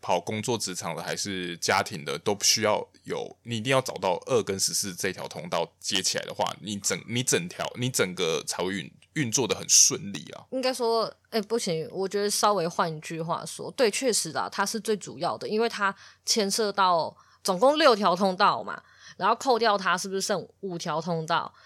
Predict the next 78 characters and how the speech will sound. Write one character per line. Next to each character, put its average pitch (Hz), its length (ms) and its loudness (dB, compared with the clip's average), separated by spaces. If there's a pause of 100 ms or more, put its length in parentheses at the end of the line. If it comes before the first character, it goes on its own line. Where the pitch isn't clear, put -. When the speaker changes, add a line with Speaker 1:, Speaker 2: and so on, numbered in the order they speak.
Speaker 2:
它 277 180 4
影 220 180 2
响 208 160 2
了 175 120 2
另 226 180 4
外 220 100 8
三 208 280 6
条 185 200 4
通 165 220 0
道 170 140 2
啊， 98 100 -2
这 - 100 -4
样 160 160 -6
讲 147 200 -6
好 156 180 -8
了 120 100 -6
啦。 90 200 -6 (180)
所 277 220 2
以 262 60 4
呢， 214 180 2
它 220 260 -2
很 202 220 -4
重 175 280 4
要， 170 240 4
但 262 220 0
是 262 160 -2
如 208 240 0
果， 185 420 2 (340)
呃， 180 260 2
就 214 100 -2
是 233 240 0 (480)
你 214 180 2
没 196 140 0
有， 208 260 4 (120)
你 214 120 0
没 220 100 2
有 226 80 4
二 240 200 4
十 175 220 0
四， 196 220 -2
然 175 100 0
后 208 140 0
呢， 196 120 0
如 185 140 -4
果 208 100 -2
你 185 60 -4
有 165 120 -4
它 180 120 -4
隔 170 180 -8
壁 185 160 -6
那 185 140 -2
两 151 160 -8
条， 160 180 -6
那 269 100 2
两 226 160 2
条 165 140 -4
还 170 140 -4
是 202 120 0
会 220 140 2
运 196 160 0
作， 185 120 -6
但 226 120 -2
是 220 80 -4
你 208 80 -2
就 175 80 -2
会 208 80 2
遇 208 100 -4
到 185 140 2
其 175 160 -2
他 160 100 -2
四 175 160 -4
条 165 140 -8
的 - 60 -12
问 147 160 -8
题， - 240 -16 (140)
这 180 100 -12
样 156 100 -12
讲。 - 180 -16